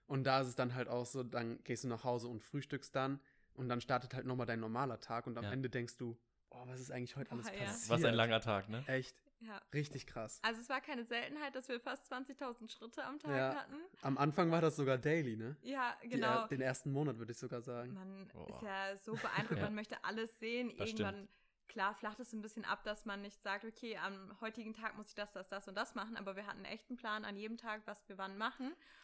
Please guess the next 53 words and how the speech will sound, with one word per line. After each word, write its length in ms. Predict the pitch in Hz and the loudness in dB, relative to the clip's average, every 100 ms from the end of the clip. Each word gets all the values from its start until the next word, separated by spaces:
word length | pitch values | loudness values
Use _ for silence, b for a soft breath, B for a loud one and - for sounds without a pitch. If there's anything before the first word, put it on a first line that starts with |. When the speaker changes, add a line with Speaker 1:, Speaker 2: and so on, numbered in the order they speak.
| B | B
Speaker 3:
Und 80 | 139 | 2
Speaker 1:
Den 80 | 151 | 4
Speaker 3:
vor 100 | 165 | 4
Speaker 1:
hast 80 | 170 | 6
du 40 | |
immer 160 | - 117 | 6 4
Speaker 3:
allem, 100 | 117 | 0
Speaker 1:
aufgestellt. 440 | - - - - | -4 -8 -6 -2
Speaker 3:
genau. 320 | 233 220 190 190 | 0 0 -2 -4
Speaker 1:
Das 100 | - | 0
fand 140 | 147 | 4
ich 80 | 139 | 4
super. 240 | 131 135 117 | 2 -4 -2
Speaker 3:
Da 60 | |
war 80 | 113 | 6
Speaker 2:
Zeitmanagement, 640 | 147 202 113 104 - 101 95 | 6 8 6 4 4 0 2
Speaker 3:
ich 20 | |
Speaker 2:
ne? 160 | 123 | 2
Erstes 280 | - 123 123 | 4 2 2
Semester. 420 | 127 120 135 156 | 4 4 4 6
Speaker 1:
<laughs> 680 | 165 185 156 143 139 127 - | 8 8 8 8 6 2 2
Ja. 200 | 165 131 | 4 4
Speaker 3:
Eins 240 | 131 240 233 | 4 2 2
A. 320 | 226 214 208 - | 2 4 4 4
Speaker 2:
<laughs> 40 | 156 - 349 120 - 156 131 123 B B B B B - | 4 2 0 2 2 4 4 2 B B B B B -6
Speaker 3:
Genau, 420 | 262 233 214 196 - | -2 0 2 0 0
und, 240 | 226 226 220 | 0 0 2
ähm, 360 | 208 214 214 214 | 2 2 0 -4
zum 140 | - | -8
Frühling 380 | 220 247 233 247 | -6 -2 -2 -2
hin 160 | 247 240 | -2 -2
dann 120 | 214 | -2
eben 220 | - 220 | -4 -4
die 60 | 196 | -4
ganzen 320 | 190 208 220 | -4 -6 -10
Parks 400 | - 196 208 - | -6 -6 -6 -10
besucht 500 | 220 196 214 220 220 | -16 -12 -10 -10 -10
und, 480 | - 185 185 185 196 | -10 -10 -12 -14 -12
äh, 240 | 185 190 208 | -12 -12 -8
ja, 120 | 185 | -8
in 80 | 196 | -6
der 100 | 190 | -6
Winterzeit 560 | 214 233 208 - 202 208 | -6 -6 -6 -6 -8 -6
eben 140 | 202 | -8
noch 140 | 196 | -10
die 100 | - | -14
Galerie 320 | 208 190 196 214 | -10 -10 -10 -8
Lafayette, 500 | 208 208 208 240 - | -8 -8 -6 -6 -6
als 160 | 233 | -8
sie 80 | 247 | -6
noch 140 | 233 | -6
offen 320 | - - 233 233 | -6 -8 -6 -6
war, 240 | 226 226 | -6 -8